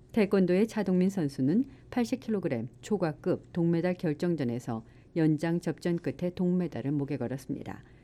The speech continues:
오늘 현재 금메달 수를 기준으로 미국이 금메달 마흔세 개로 부동의 일 위를 차지하고 있습니다. 이어서 영국이 금메달 스물일곱 개,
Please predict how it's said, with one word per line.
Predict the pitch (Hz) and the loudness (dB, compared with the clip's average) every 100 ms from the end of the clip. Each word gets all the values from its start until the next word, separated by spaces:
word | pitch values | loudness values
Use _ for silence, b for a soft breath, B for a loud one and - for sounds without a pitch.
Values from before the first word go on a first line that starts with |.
| b b b b b b b - | b b b b b b b 6
오늘 | 214 233 254 | 10 10 10
현재 | 247 214 247 | 8 6 6
금메달 | 254 208 214 214 214 | 6 6 6 6 4
수를 | 208 185 | 2 0
기준으로 | 170 151 143 127 120 | 2 2 2 2 -2
미국이 | 135 156 151 175 180 | 0 0 0 -2 0
금메달 | 175 170 170 185 | 2 2 2 2
마흔세 | 143 135 170 185 | 2 2 0 0
개로 | 147 147 156 - | 0 2 0 0
부동의 | - 175 180 190 160 | -2 2 4 4 2
일 | 190 190 | 0 2
위를 | 190 202 | 2 0
차지하고 | 190 165 139 139 | -2 -2 0 0
있습니다. | 135 - 113 117 113 - b b b b - | -2 -2 -2 -2 -6 -10 b b b b 2
이어서 | 170 170 165 | 2 4 4
영국이 | 151 175 185 190 220 | 6 6 4 0 0
금메달 | 202 190 185 196 | 2 4 4 0
스물일곱 | 196 190 175 143 135 - | 0 0 2 0 -2 -4
개, | 117 120 | -4 -4